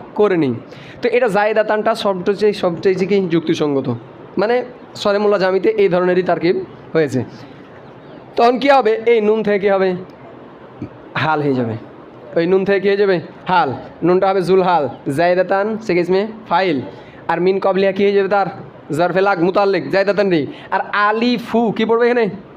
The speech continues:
এই জায়েদাতানেরই কি ফাইল। দে পুরোটাই কী হয়ে গেল? নুনের জুলহালের হাল, জুলহাল হাল মাতুফ। বুঝতে পারলাম কি তারকিব? নুন জুলহাল, জায়েদাতান হাল,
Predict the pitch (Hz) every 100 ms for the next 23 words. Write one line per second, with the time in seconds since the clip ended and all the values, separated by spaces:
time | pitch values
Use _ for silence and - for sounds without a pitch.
0 | - - - - - - 196 143 170 180
1 | 180 180 180 175 180 180 165 135 127 117
2 | 104 - - - - - - - - -
3 | - - - - - - - - 160 170
4 | 175 214 220 226 202 220 214 214 202 202
5 | - 175 190 160 170 170 180 185 165 156
6 | 147 180 185 165 214 190 - 127 - -
7 | - - - - - - - - 151 165
8 | 208 202 185 190 190 180 214 156 - -
9 | - - - 214 254 214 135 147 208 220
10 | 226 240 233 170 123 - - - - -
11 | - - 135 175 214 240 240 247 254 240
12 | 160 113 - - - - - - - 135
13 | 165 190 214 208